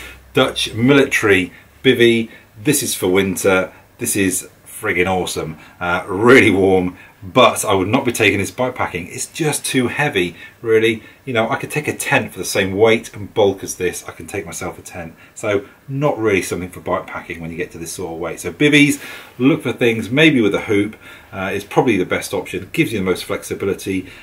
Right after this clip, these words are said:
Uh, you're looking at about seven hundred and fifty grams for one of those. Good thing about a bivvy is that they are stealthy. So unlike a tent where, where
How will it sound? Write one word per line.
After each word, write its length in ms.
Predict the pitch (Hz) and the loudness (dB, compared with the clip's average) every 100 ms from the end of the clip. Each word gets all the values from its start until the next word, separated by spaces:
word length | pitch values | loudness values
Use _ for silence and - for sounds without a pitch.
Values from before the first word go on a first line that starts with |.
| - | -14
Uh, 180 | 95 95 | -10 -8
you're 140 | 107 120 | -4 -2
looking 260 | 143 110 | -2 -2
at 80 | 92 | -2
about 260 | 101 92 - | -2 -2 -4
seven 240 | 95 85 | -6 -6
hundred 240 | 90 87 | -8 -8
and 100 | 85 | -10
fifty 220 | - - 85 | -10 -14 -12
grams 420 | 95 87 82 82 | -10 -10 -10 -12
for 120 | 92 | -14
one 120 | 82 | -14
of 80 | 85 | -14
those. 400 | 85 80 78 - - | -12 -10 -12 -14 -4
Good 120 | - 220 | 0 2
thing 100 | 180 | 4
about 260 | 156 - | 4 6
a 40 | 135 | 6
bivvy 220 | 127 131 | 8 6
is 160 | 135 | 4
that 80 | 147 | 4
they 120 | 143 | 4
are 100 | 147 | 2
stealthy. 540 | 143 - 160 156 131 95 | 2 2 4 4 2 0
So 200 | - 127 | 2 0
unlike 300 | 151 156 131 | 2 2 2
a 60 | 120 | -2
tent 340 | - 139 135 | 0 0 2
where, 260 | 113 110 110 | 0 -2 0
where 400 | 110 107 101 | 2 4 2